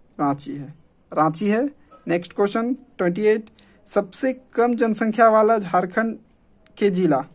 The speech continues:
झारखंड में कौन सा ऐसा जिला जो सबसे कम जनसंख्या है उसमें? लोहरदग्गा, लोहरदग्गा हो गया। नेक्स्ट हम लोग का क्वेश्चन ट्वेंटी नाइन में आते हैं।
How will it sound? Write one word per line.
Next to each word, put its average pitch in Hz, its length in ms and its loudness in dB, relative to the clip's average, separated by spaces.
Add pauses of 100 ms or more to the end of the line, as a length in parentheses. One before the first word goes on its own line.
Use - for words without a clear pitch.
(160)
झारखंड 175 400 -2
में 220 120 -2
कौन 220 280 2
सा 220 180 4
ऐसा 214 180 0
जिला 190 320 2
जो 214 120 -6
सबसे 202 360 -4
कम 226 300 0
जनसंख्या 185 520 0
है 139 80 0
उसमें? 135 280 -8 (480)
लोहरदग्गा, 185 600 2 (400)
लोहरदग्गा 185 520 2
हो 202 120 2
गया। 233 220 -2 (360)
नेक्स्ट 180 280 -4
हम 196 120 -6
लोग 208 120 -2
का 247 120 4
क्वेश्चन 240 480 -2
ट्वेंटी 190 340 -4
नाइन 190 200 -2
में 185 100 -4
आते 165 240 -4
हैं। 165 180 -12